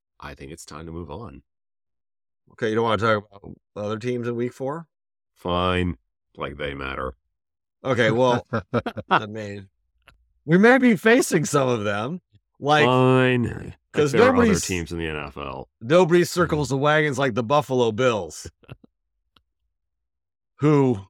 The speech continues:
Speaker 2: decided to tell the Dolphins, like, "Okay, I know you hung seventy on a really bad <laughs> defense. Now you gotta play us." Uh, and Josh Allen looked, looked really, really good. I, you know,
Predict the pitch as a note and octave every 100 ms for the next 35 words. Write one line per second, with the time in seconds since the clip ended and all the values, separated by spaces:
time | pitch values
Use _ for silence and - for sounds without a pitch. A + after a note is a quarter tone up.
0 | _ _ _ _ _ _ _ _ _ _
1 | C3 D3 D3 C#3 B2+ C#3 C3+ A2 C3 B2
2 | A#2+ G#2+ G#2 G#2+ A2 A2 B2+ B2 B2+ A2+
3 | - C3+ C3 B2 G#2+ G#2+ G2 F#2+ A#2 A#2+
4 | G2 A#2+ G#2+ G2+ F3 - B2+ A2 A#2+ -
5 | - _ _ _ A#2 B2 C3 C3 A#2+ C3
6 | A#2 A2 F#2 C#2 - G2 - _ _ _
7 | _ _ - F#2+ F#2 F2+ G#2+ G#2 G2 A2+
8 | G#2+ A#2+ A2+ G#2 G2+ F#2+ - - G#2+ G2
9 | _ _ _ _ _ _ A2 G2+ C3 A#2
10 | G#2 G#2 G2+ G2 G#2+ C#3+ - D#3 C3+